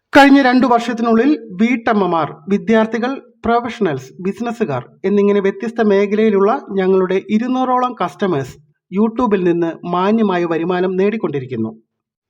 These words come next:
നിങ്ങളുടെ പ്രൊഡക്റ്റുകളും സർവീസുകളും ഏറ്റവും മികച്ച രീതിയിൽ ജനങ്ങളിലേക്ക് എത്തിക്കാൻ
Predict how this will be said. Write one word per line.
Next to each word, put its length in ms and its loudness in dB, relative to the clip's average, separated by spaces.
നിങ്ങളുടെ 360 6
പ്രൊഡക്റ്റുകളും 640 0
സർവീസുകളും 840 0
ഏറ്റവും 420 2
മികച്ച 300 0
രീതിയിൽ 420 -2
ജനങ്ങളിലേക്ക് 680 2
എത്തിക്കാൻ 400 -2